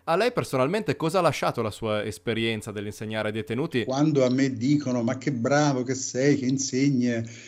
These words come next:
Speaker 2: ai galeotti, ai delinquenti, che coraggio", eccetera, eccetera, io tuttora rispondo: Guarda, secondo me ci vuole molto più coraggio nell'entrare in una classe di ragazzini e ragazzine scatenati della periferia romana,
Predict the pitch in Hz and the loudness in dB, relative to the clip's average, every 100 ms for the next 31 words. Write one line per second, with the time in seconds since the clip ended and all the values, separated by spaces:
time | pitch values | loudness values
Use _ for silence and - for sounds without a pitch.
0 | - - 120 117 127 123 123 135 135 135 | -16 -4 0 4 4 6 8 6 4 -2
1 | 120 113 113 117 113 123 127 117 - 131 | -2 0 0 -2 0 0 -2 -4 -2 2
2 | 139 127 113 113 110 131 - 143 127 131 | 2 2 0 -4 -2 -2 0 2 4 4
3 | 143 127 101 120 127 175 190 233 - 151 | 4 0 -2 -2 0 0 0 -4 -2 0
4 | 151 120 143 190 139 - - _ _ - | 2 2 4 6 4 2 -12 _ _ -6
5 | 143 - 165 131 - 147 127 120 165 - | -4 2 4 4 4 4 4 6 2 2
6 | - 123 127 165 160 123 120 117 117 143 | -6 -4 0 0 0 0 0 2 2 4
7 | 160 151 139 131 120 - 143 131 143 120 | 2 0 -2 -4 -6 -2 0 2 0 0
8 | 113 113 110 110 131 120 113 113 127 123 | 0 0 -4 -2 2 2 2 0 0 0
9 | 123 117 110 110 110 110 127 117 113 107 | 0 -2 0 -2 -4 -2 0 2 4 2
10 | 107 110 - 123 110 107 107 - - - | 0 -2 -2 0 2 0 -4 -16 -20 -20
11 | - - - 127 107 131 117 117 131 131 | -16 -6 0 2 2 2 4 4 2 0
12 | 110 110 110 113 107 117 113 117 131 131 | 0 0 0 0 -2 2 4 4 6 6
13 | 113 127 120 | 6 2 0